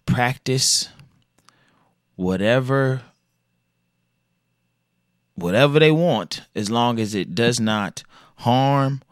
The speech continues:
or inhibit the freedoms of somebody else. You know what I'm saying? Be who you wanna be, do what you wanna do, as long as it ain't fucking with nobody else shit. That being said, I don't believe that people should be encouraged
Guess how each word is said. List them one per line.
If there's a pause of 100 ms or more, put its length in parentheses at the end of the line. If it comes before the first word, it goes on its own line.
(180)
or
inhibit
the
freedoms
of
somebody
else. (280)
You
know
what
I'm
saying?
Be
who
you
wanna
be,
do
what
you
wanna
do, (240)
as
long
as
it
ain't
fucking
with
nobody
else
shit. (1120)
That
being
said, (1040)
I
don't
believe (140)
that
people
should
be
encouraged